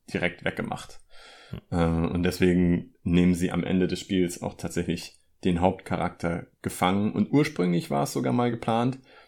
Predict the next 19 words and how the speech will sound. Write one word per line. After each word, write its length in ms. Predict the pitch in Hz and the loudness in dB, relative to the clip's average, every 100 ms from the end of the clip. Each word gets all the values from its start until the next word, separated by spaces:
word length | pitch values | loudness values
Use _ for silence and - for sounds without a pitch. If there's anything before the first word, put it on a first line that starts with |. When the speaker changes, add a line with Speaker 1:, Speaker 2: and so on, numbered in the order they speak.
| _ | _
Speaker 1:
dass 180 | - - | -2 0
es 100 | 107 | 0
einen 120 | 107 | 0
zweiten 420 | - 104 110 113 | 4 4 4 2
und 180 | 107 98 | 0 2
dritten 300 | 113 135 113 | 2 2 2
Teil 520 | - 92 90 87 87 - _ _ _ - | 2 4 4 4 0 -8 _ _ _ -20
gibt, 240 | - 110 127 | 0 2 2
Speaker 2:
Mhm. 120 | 170 - _ _ _ _ - | 0 -8 _ _ _ _ -2
Speaker 1:
ähm, 460 | 98 92 92 92 95 | 2 4 4 2 0
wo 100 | 95 | 2
man 180 | 95 90 | 4 4
dann 440 | 92 90 87 - | 4 2 0 -4
herausfindet, 640 | 98 85 87 - 92 85 | -4 -2 -2 0 0 0
was 180 | 87 85 | -2 -2
weiter 220 | 87 87 | -2 0
mit 300 | 87 87 - | -2 -2 -10
Captain 600 | - - - - 90 87 - | -10 -8 -8 -2 -2 -2 -8
Titus 600 | - 85 85 82 - - | -2 -2 -2 -8 -10 -14